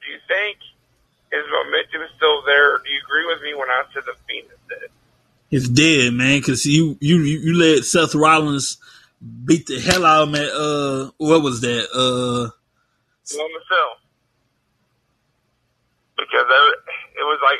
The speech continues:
Speaker 1: I think it was like a year or two ago.
Speaker 2: Yeah.
Speaker 1: How do you stop a match on fucking referee stoppage in the Hell in a Cell?
Speaker 2: I'm like,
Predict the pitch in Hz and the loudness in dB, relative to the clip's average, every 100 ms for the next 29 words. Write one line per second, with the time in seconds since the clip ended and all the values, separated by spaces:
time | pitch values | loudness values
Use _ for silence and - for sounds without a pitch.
0 | - 147 180 180 160 156 135 131 165 175 | -2 0 0 0 0 -2 -4 -4 -2 -2
1 | 185 175 170 190 147 - 165 147 110 - | -2 -2 0 -2 -2 0 2 2 0 -4
2 | 143 170 196 - 190 185 - 190 190 151 | -4 -4 -6 -6 -4 -4 -8 -14 -12 -12
3 | 143 - _ - 151 143 156 170 - 151 | -16 -20 _ -10 -8 -8 -4 -4 -4 -12
4 | 143 139 _ _ _ _ 143 165 156 165 | -14 -20 _ _ _ _ 0 0 2 -4
5 | 180 _ 143 147 147 143 143 - - _ | -4 _ 2 2 2 -4 -8 -12 -20 _
6 | _ _ _ _ 131 131 147 151 143 - | _ _ _ _ -4 -2 0 0 -2 -8
7 | - 160 - - _ _ _ _ _ _ | -4 -2 -2 -6 _ _ _ _ _ _
8 | _ _ _ _ _ _ 147 160 175 165 | _ _ _ _ _ _ 0 2 4 4
9 | 156 135 135 | 4 4 0